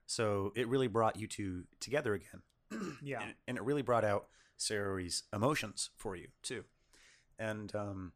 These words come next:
Speaker 1: as far as the narrative goes, it, it all kind of has this culminating point where there's a, is it a festival? Like the po-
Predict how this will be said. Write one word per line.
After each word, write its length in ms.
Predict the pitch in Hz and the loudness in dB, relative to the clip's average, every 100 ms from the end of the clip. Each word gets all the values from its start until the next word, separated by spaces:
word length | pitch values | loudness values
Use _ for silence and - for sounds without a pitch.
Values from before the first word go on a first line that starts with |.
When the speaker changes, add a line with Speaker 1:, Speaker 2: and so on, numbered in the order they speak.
| _ _ - | _ _ -6
Speaker 1:
as 80 | - | 2
far 120 | 180 | 2
as 80 | 143 | 2
the 60 | 127 | 0
narrative 360 | 156 208 131 | 0 0 -2
goes, 340 | 98 107 104 98 | 0 0 0 -2
it, 160 | 117 _ _ - _ _ _ - | -4 _ _ -20 _ _ _ -2
it 80 | 143 | 4
all 140 | 180 | 4
kind 200 | 180 185 151 | 4 0 -2
of 140 | 110 | -4
has 280 | - 143 120 | -4 -4 -2
this 180 | 127 - | -2 -2
culminating 720 | - 139 135 117 110 104 95 | -2 -2 -2 -2 -4 -4 -6
point 320 | - 117 110 | -6 -6 -6
where 280 | 107 107 104 | -6 -4 -2
there's 500 | 98 101 98 92 - - _ _ _ _ - - | -2 0 0 -2 -6 -8 _ _ _ _ -12 -2
a, 260 | 107 101 | 0 0
is 140 | 107 104 | 0 -2
it 80 | |
a 40 | - | -6
festival? 600 | - 127 - 147 160 165 | -6 -2 0 -2 -4 -4
Like 140 | 127 - | -6 -8
the 60 | |
po- 160 | - | -2